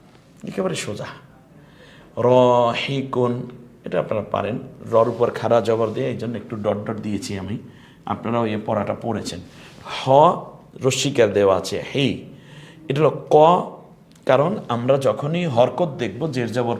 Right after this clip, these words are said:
পেশ, জজম, তান-, তানবিন, তাসদিদ এগুলো দেখব, তখন সাথে সাথে ওই অক্ষরের একক চিন্তা করব। তাই কফের একক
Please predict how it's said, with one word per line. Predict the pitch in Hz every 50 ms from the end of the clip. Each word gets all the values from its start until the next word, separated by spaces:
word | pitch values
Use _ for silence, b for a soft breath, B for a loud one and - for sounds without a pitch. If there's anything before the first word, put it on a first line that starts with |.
| - -
পেশ, | 135 143 139 127
জজম, | 120 107 104 107 123 127 127 123
তান-, | 120 117 113 107 107 - - -
তানবিন, | - 113 107 104 107 127 123
তাসদিদ | 123 - 107 101 - 127 139 139
এগুলো | 127 113 120 120 113
দেখব, | 117 123 131 131 143 165 - B B B B B B B -
তখন | 139 131 139 135
সাথে | - 131 127 143
সাথে | 151 147 160
ওই | 143 139
অক্ষরের | 135 139 175 160 160 160 - 175
একক | 175 - 190 185 - -
চিন্তা | 147 139 123 113 107
করব। | - 92 95 95 90 B B B B B B
তাই | - - - -
কফের | - 156 - - 165 156
একক | 151 139 - 143 135 - -